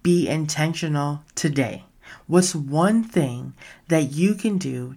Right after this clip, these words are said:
today, right now, that will get you closer to the life that you desire to live?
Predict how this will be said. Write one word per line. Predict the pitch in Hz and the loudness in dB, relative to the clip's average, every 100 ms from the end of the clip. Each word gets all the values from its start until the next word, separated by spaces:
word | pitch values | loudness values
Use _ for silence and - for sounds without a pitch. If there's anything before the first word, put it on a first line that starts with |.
| - | -6
today, | - 208 170 131 127 127 - - - | 0 2 2 0 -2 -10 -16 -16 -8
right | 131 139 160 190 160 | 0 4 6 4 0
now, | 143 110 120 151 - _ _ _ _ _ _ _ _ _ - - - _ - | -4 -4 -8 -10 -14 _ _ _ _ _ _ _ _ _ -20 -20 -20 _ -10
that | 147 160 160 - | 2 6 6 4
will | 156 151 143 139 - _ _ _ _ _ _ _ _ - | 0 0 0 -4 -10 _ _ _ _ _ _ _ _ -4
get | 156 214 214 | 4 4 4
you | 175 202 | 2 0
closer | 190 - 147 151 - 127 190 - _ _ _ | 0 0 0 0 -4 -4 -4 -8 _ _ _
to | - 190 | 2 4
the | 170 | 6
life | 160 151 156 | 4 4 2
that | 156 | 0
you | 139 143 | 0 -2
desire | 139 139 131 127 127 | -2 -2 -4 -6 -8
to | - 120 | -8 -10
live? | 117 - - | -10 -14 -18